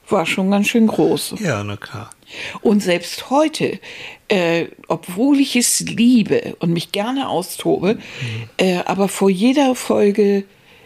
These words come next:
Speaker 1: äh, Manfred hab ich,
Speaker 2: <laughs>
Speaker 1: hab ich Lampenfieber.
Speaker 2: Ist das süß, ne?
Speaker 1: Ja.
Speaker 2: Ja.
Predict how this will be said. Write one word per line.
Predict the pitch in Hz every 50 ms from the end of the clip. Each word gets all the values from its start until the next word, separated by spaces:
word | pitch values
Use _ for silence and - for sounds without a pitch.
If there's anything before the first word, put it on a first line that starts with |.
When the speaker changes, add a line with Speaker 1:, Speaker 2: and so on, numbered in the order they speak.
| _ _ _
Speaker 1:
äh, | - 190 180 175 170 170 170 175 175 - -
Manfred | 185 185 185 202 196 - - - - - 185 - - _ - - - - - - -
hab | - - 202 165 135 -
ich, | - 175 120 - 175 151
Speaker 2:
<laughs> | 127 135 117 143 143 - -
Speaker 1:
hab | - - - 170
ich | 156 -
Lampenfieber. | - - 277 285 - - - - - 135 - - 143 139 - -
Speaker 2:
Ist | - - -
das | 139 - -
süß, | - - 131 123 - - - 143
ne? | 143 143 - _ _ _
Speaker 1:
Ja. | - 262 320 381 403 370 254 - - _ _ _ -
Speaker 2:
Ja. | 196 196 190 190 165 147